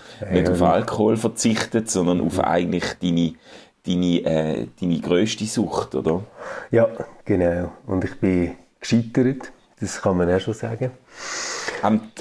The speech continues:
Speaker 2: am zehnten Januar bist du bereits gescheitert?
Speaker 1: Ja, ich bin, ich bin gescheitert. Also mein,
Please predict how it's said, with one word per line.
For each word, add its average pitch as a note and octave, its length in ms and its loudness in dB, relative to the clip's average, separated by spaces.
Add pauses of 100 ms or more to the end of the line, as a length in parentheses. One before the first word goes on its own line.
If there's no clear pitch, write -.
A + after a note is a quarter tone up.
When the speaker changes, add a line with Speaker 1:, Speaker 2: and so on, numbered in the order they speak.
(120)
Speaker 2:
am A2 220 4
zehnten C3 500 6
Januar A2+ 580 6
bist A#2 260 0
du D#3+ 80 6
bereits C3+ 580 2
gescheitert? - 640 0
Speaker 1:
Ja, A2+ 240 6
ich A2 120 -4
bin, A2 280 2
ich G#2 80 -6
bin G#2 140 2
gescheitert. G#2 500 2
Also G#2 280 6
mein, A2 200 6